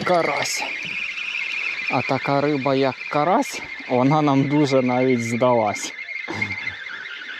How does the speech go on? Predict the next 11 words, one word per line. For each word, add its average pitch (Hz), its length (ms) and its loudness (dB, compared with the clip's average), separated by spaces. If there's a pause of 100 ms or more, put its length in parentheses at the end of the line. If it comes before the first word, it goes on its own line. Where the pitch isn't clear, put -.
(2250)
Останнім 127 640 0
часом 131 540 0 (180)
карась — 131 540 0
це 131 100 -2
щастя. 107 760 -2 (840)
Але 120 300 2
й 117 40 0
тарань 131 500 0
гарна, 113 520 -2 (100)
теж 107 280 -4
нічого. 113 640 -8